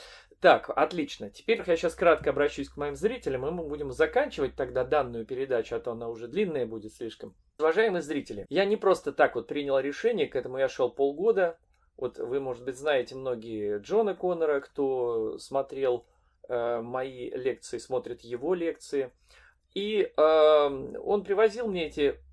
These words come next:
продукты, он давал отзывы свои. Я решил,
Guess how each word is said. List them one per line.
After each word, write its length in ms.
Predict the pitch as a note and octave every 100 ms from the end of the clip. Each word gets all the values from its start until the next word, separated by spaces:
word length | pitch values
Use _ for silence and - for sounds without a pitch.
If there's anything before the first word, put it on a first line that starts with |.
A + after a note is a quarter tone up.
| _
продукты, 800 | - D3+ D3 A3+ A3+ - E3+ D#3+ - _ _
он 180 | - F#3
давал 320 | E3+ F#3 G#3+
отзывы 400 | F3+ F#3+ E3 E3
свои. 540 | D#3+ D#3 E3 D#3+ D3 C3+ _ _ _ _ -
Я 240 | B2+ G#3
решил, 520 | A3 G#3 G3 F#3+ E3